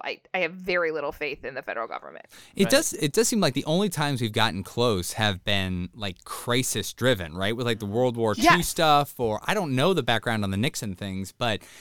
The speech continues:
Speaker 2: it does seem like when, and, you know, within, we had higher inflation, we had some employment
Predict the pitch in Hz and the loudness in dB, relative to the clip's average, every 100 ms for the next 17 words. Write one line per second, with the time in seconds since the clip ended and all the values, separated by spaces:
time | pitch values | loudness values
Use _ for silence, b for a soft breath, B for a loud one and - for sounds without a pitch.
0 | B 147 139 202 202 202 170 139 135 123 | B -2 4 6 6 2 2 0 0 0
1 | 120 - 160 175 - - 151 - 233 151 | -2 0 0 0 -8 -20 -16 -2 2 2
2 | 175 170 156 - - - - - - 135 | 2 -2 -4 -6 -20 -20 -20 -20 -10 -4
3 | 120 143 139 - 147 135 123 - 139 120 | 0 0 -2 -2 0 2 0 0 0 2
4 | 135 120 104 131 131 - 139 120 - 131 | -2 -2 -2 -2 -4 -6 -4 -4 -2 0
5 | 127 123 | 0 -2